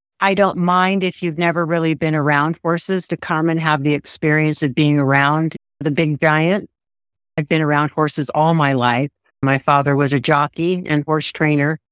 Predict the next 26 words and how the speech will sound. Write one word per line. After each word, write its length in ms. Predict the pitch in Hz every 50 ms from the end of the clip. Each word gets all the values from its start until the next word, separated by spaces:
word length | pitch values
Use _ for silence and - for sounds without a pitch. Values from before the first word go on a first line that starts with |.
| _ _ _ _ _ _ _ _ _
and 360 | 170 170 170 170 170 170 170 - _ _ _ _ _ _ _ _ _ _
horses 600 | _ _ 214 214 214 - - 233 226 214 185 - _ _ _ _ _ _ _
are 220 | - 185 175 175 175
very 280 | 156 180 180 190 196
healing 600 | 190 - - 214 202 202 196 180 156 143 143 143 _ _
for 140 | - 160 156
a 80 | 156
lot 240 | 156 151 147 143 151
of 120 | 165 160 _
people 420 | - - 156 147 _ - 147 151 151
who 400 | 143 - 156 151 147 147 147 147 _ _ _ 147 147 147 147 143 _ _ _ _ _ _ _
just 500 | - 165 156 160 156 - - - - - _ _ _ _ _ _ _ _ _ -
want 260 | 156 151 156 - _ _
some, 260 | _ - - 175 170 - _ _ _ _
somebody 280 | - 185 185 185 196 185
to 80 | 196 170
go 260 | - 196 196 196 196 190
talk 240 | - - 208 214 214 _ _
to 240 | - - 135 117 117
or 100 | 127 123
some, 300 | - - 160 156 - - _ _ _
something 300 | 185 170 - - 180 175
to 80 | 175
go 180 | 156 180 180 180
pet 460 | 175 - - - 202 170 127 104 _ _
or 260 | 139 135 127 127 127